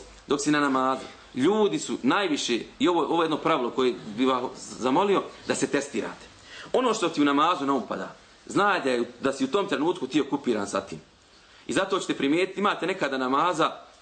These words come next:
Allah te počasti tako lijepim halom, osjećajem, samo Allahu razmišljaš, sjećaš se svojih grijeha, stidite Gospodara i tako dalje. A imate namaza gdje sve zadatke uradiš, sve ispite položiš i završiš, predaš selam. Vjerujte, i zato je bitno da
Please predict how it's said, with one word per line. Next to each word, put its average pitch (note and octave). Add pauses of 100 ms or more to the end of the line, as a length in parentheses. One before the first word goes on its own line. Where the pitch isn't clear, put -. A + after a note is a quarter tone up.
(160)
Allah E3+
te C3+
počasti D3+
tako E3+
lijepim C3+
halom, B2
osjećajem, B2+ (220)
samo F3
Allahu C#3
razmišljaš, A#2
sjećaš D#3
se A#2
svojih C3+
grijeha, B2 (160)
stidite D#3+
Gospodara B2+
i G#2+
tako A#2+
dalje. G2+ (540)
A D#3+
imate A3
namaza F#3
gdje D#3+
sve G#3
zadatke F#3+
uradiš, D#3
sve A3
ispite E3
položiš D#3
i C#3+
završiš, C#3+
predaš C3
selam. G#2 (880)
Vjerujte, G#3
i D3
zato A#3
je F#3+
bitno G3 (140)
da D#3+